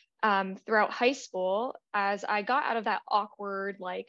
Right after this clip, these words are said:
preteen body, that lankiness and everything, I started kinda, like, you know, going through puberty, growing some things here and there, and <laughs> looking a little bit more developed, let's just say that. And I started really liking my body. Um,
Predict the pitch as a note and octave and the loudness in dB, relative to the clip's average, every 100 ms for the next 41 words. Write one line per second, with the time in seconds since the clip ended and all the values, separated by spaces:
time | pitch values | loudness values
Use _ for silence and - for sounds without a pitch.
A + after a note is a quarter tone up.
0 | _ - A#3 G#3 G#3 - G3 F#3+ F3 - | _ -6 0 0 -2 -4 -2 -2 -2 0
1 | E3+ F3 F#3+ G3 F#3 - F#3+ F#3 F#3 A3+ | 0 2 2 2 2 0 -2 -2 0 2
2 | A3+ A#3 A#3+ A3+ B3 C4+ A3+ A3 G#3 G3+ | 2 2 2 4 4 4 0 0 2 2
3 | - G#3+ A3 A3+ - - - - D4 C#4 | 0 -2 0 -2 -8 -20 -12 0 2 2
4 | - _ _ _ - G#3 C4+ F4 - B3+ | -2 _ _ _ -4 -2 -2 -4 -4 -2
5 | A#3+ A3 A3+ A3+ A3 G3+ G#3 B3+ B3+ B3+ | 0 0 0 -2 -4 -4 -2 0 0 -2
6 | C4+ C4 A#3+ G#3+ G#3+ A3 A#3+ G#3 G#3 A3+ | -2 -2 0 -2 -2 -4 -2 -2 0 2
7 | G3+ G3 A#3 A3 G3+ B3+ C4+ C#4+ C#4 D#4 | 2 4 4 4 2 2 2 4 4 4
8 | D4 B3+ B3+ D4 D4 C#4+ C#4 B3+ B3 B3+ | 4 4 4 4 2 -2 -2 -4 -4 -6
9 | - D4 C4 G3+ G#3 A3+ A#3 A#3 B3 - | -2 -2 0 -2 -4 -6 -10 -10 -12 -8
10 | A#3 G3+ A3+ - - - _ _ C#4 C4+ | -4 -4 -4 -8 -20 -20 _ _ 0 2
11 | C4+ - B3+ B3+ A#3 A#3 A#3 A#3+ E4+ A4 | 2 0 -2 0 0 0 -2 -2 -2 -2
12 | C4 A3 F#3 - - - A#3+ A3 A#3 G#3+ | -4 -6 -6 -6 -4 -4 -6 -8 -4 0
13 | G3+ F#3 F#3+ | 2 0 -4